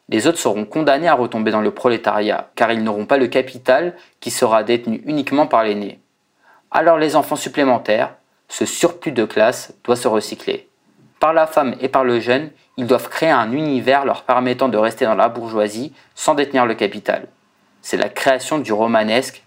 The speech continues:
l'inconscient de classe, qui doit être non dit et non su. Ceci va créer toute une population d'arrivistes mondains qui ne sera pas pris dans les problématiques de lignage pour la préservation du capital. Leur mode de mariage sera plus libre.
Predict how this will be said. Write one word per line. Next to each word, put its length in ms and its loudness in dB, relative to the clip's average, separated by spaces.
l'inconscient 560 -2
de 60 -4
classe, 480 0
qui 120 -6
doit 220 2
être 280 -2
non 200 -4
dit 400 -6
et 80 2
non 180 -2
su. 300 -12
Ceci 320 -2
va 140 4
créer 240 2
toute 160 -12
une 180 -4
population 580 0
d'arrivistes 520 -2
mondains 560 -2
qui 100 -8
ne 60 -4
sera 260 2
pas 140 2
pris 180 -2
dans 140 2
les 80 -2
problématiques 760 0
de 80 2
lignage 580 0
pour 120 0
la 60 -4
préservation 520 0
du 140 -6
capital. 500 -6
Leur 220 0
mode 220 2
de 80 0
mariage 400 0
sera 180 0
plus 160 -14
libre. 400 -6